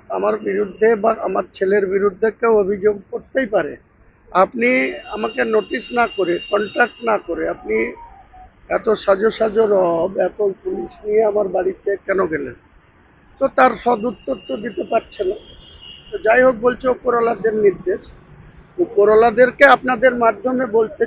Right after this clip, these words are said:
চাই, রাজ্য প্রশাসনকে, এই যে সরকারি টাকায় আজকে দুর্গায়ন শিলান্যাস হবে, এ-, এইসবগুলো নিয়ে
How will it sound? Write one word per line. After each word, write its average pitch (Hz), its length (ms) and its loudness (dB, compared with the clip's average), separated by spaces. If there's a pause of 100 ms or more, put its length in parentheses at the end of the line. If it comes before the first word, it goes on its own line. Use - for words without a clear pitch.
চাই, 247 200 2
রাজ্য 208 420 0
প্রশাসনকে, 208 760 -2 (880)
এই 185 80 4
যে 208 180 2
সরকারি 208 640 4
টাকায় 196 500 2 (1160)
আজকে 208 380 0
দুর্গায়ন 220 920 4 (1800)
শিলান্যাস 214 680 4
হবে, 143 140 -8 (1300)
এ-, 214 220 6
এইসবগুলো 247 760 4
নিয়ে 277 440 4